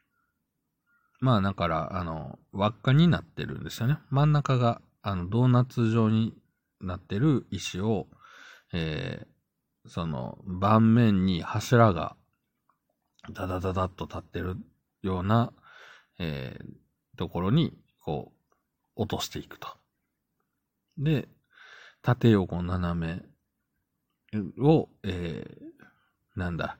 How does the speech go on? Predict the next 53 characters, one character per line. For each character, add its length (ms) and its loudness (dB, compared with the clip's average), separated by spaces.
平 280 6
面 260 2
と 240 -10
高 300 -2
さ 220 -6
両 240 4
方 200 6
を 80 4
使 240 -8
っ 60 -6
て、 280 -20
え 380 -6
ー、 40 -10
並 280 -4
べ 60 -8
た 120 0
ら 140 0
勝 180 -10
ち 100 -12
と 140 -6
い 140 -8
う、 140 -16
や 200 -6
や 120 -4
こ 140 -10
し 200 2
い 40 4
ゲ 100 0
ー 120 -6
ム 60 -16
で 100 -18
す。 300 -20
ま 100 0
あ、 20 4
意 100 6
外 220 4
と 280 4
や 120 6
っ 40 6
て 240 4
み 200 10
る 140 8
と、 380 6
面 240 6
白 320 -2
い 40 -8
っ 40 -12
て 200 -14
い 160 -8
う 160 -18
の 120 -14
で 160 -10
ね。 180 -4